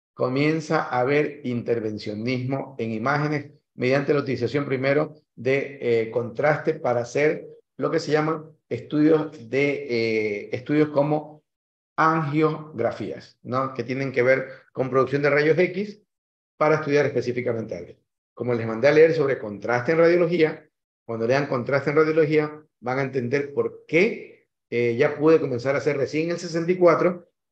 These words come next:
estudios que tienen que ver con la utilización de contraste. Y ustedes también van a complementar con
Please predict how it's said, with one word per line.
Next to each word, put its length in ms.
estudios 320
que 80
tienen 280
que 140
ver 380
con 300
la 120
utilización 520
de 100
contraste. 440
Y 140
ustedes 380
también 380
van 180
a 40
complementar 680
con 260